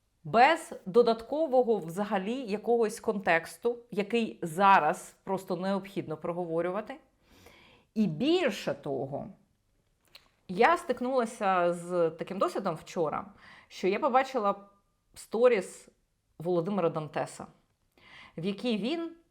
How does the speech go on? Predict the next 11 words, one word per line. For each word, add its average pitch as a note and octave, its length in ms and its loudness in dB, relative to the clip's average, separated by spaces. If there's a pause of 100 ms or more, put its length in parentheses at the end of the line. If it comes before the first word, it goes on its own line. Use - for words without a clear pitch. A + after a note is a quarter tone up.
проїжджає F#3+ 600 2
повз F3+ 300 -4
Володимирський A#3 960 -6 (100)
і A3+ 100 -4
говорить: D#3+ 560 -6 (360)
«Я G3+ 200 4
тут B3+ 220 -2
проїжджав A#3 600 2 (200)
біля G#3 260 0
цієї G3 380 -2
церкви», F3 680 -4